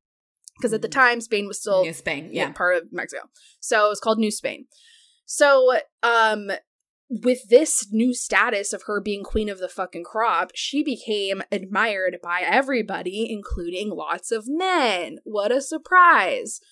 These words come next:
Speaker 1: So she had a bunch of different marriage proposals coming in,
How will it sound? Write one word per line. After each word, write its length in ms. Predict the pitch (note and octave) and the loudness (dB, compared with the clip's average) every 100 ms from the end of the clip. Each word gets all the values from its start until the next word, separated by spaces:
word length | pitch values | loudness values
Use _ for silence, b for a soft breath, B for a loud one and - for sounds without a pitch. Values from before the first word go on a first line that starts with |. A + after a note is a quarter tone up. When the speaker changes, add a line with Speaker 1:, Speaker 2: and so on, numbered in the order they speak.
| b b _ _ _ _ - | b b _ _ _ _ -6
Speaker 1:
So 220 | - C4+ | 6 6
she 260 | - D4 | 6 -2
had 260 | C4+ C4 A3+ A3+ | -2 0 0 0
a 160 | A3+ G3 F#3+ _ | -4 -6 -20 _
bunch 300 | B3 A3 G3+ | 0 2 0
of 140 | G#3 G3 | -8 -8
different 320 | F#3+ G3 - | -8 -8 -10
marriage 320 | F#3 E3+ D3+ | -6 -6 -8
proposals 540 | F3+ - F3+ F3+ G3+ - | -12 -6 -4 -4 -6 -6
coming 380 | G#3+ A3 A3 | -6 -4 -4
in, 420 | A3+ A#3 B3+ C#4+ | -4 -4 -4 -6